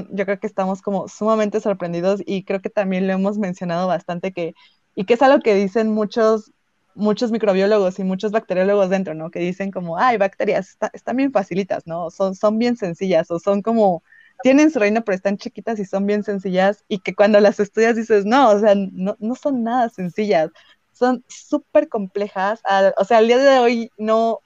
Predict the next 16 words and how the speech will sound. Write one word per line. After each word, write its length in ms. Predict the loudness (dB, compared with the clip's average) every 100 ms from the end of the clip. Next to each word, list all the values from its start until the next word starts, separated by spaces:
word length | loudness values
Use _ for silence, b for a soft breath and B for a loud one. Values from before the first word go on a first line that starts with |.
| 0
aunque 300 | 0 2 -2
tenemos 480 | -4 -4 -2 -4 -4
bacterias 480 | -6 -6 -4 -2
modelo, 540 | -2 -2 0 2 2 0 b b _ _
no, 760 | 0 2 4 4 2 2 0 -4 _ -2
no 180 | 2
las 200 | 2 2
conocemos 520 | -4 -6 -6 -6 -6 -4
del 200 | -4 -2
todo, 260 | 0 0
les 180 | 0 -4
seguimos 440 | -8 -8 -6 -6
encontrando 540 | -6 -8 -6 -4 -4 -4
cosas, 360 | -4 -2 -2
seguimos 380 | -2 -4 -4 -6
encontrando 680 | -6 -6 -4 -2 2 2